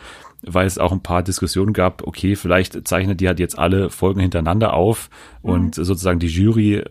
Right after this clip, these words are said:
Speaker 1: oder das Ratepanel wird dann sozusagen zur Jury und entscheidet jeweils, wer weiterkommt. Aber Pro sieben hat jetzt noch irgendwie gestern oder vorgestern gesagt,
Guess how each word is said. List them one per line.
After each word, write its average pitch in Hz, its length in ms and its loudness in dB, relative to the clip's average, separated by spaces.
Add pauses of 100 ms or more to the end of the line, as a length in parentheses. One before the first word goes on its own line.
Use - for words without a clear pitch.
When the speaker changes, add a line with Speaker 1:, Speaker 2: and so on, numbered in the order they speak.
(100)
Speaker 1:
oder 85 200 0
das - 240 -6
Ratepanel 95 560 0
wird 95 120 0
dann 87 140 0
sozusagen 85 460 -2
zur - 120 -6
Jury 104 460 0
und 85 300 -4 (220)
entscheidet 90 440 0
jeweils, 101 300 2
wer 95 100 2
weiterkommt. 98 500 0 (400)
Aber 82 280 0
Pro - 180 -2
sieben 95 260 2
hat 90 120 0
jetzt 95 160 -2
noch 90 240 0
irgendwie 87 220 -2
gestern 92 340 0
oder 85 160 0
vorgestern 90 400 0
gesagt, 87 360 0